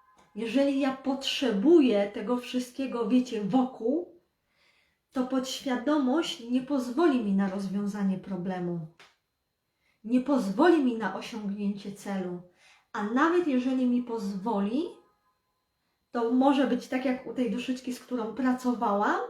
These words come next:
Ona cały ten schemat, bo jest tak bardzo do tego przywiązana, po prostu przeniesie na inną dziedzinę życia.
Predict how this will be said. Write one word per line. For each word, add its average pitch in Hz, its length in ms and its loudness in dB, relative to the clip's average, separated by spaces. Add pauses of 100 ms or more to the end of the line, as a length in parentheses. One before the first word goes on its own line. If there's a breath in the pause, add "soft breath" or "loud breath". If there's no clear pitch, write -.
(600 soft breath)
Ona 254 320 2
cały 339 380 2
ten 262 220 -2
schemat, 233 640 -4
bo 254 80 4
jest - 260 0
tak 302 260 -2
bardzo 247 300 0
do 247 120 -4
tego 247 220 -4
przywiązana, 226 1120 -2 (480 soft breath)
po 254 160 -2
prostu 339 420 -2
przeniesie 285 640 -2
na 262 180 -4
inną 254 360 -2
dziedzinę 226 480 -6
życia. 190 480 -8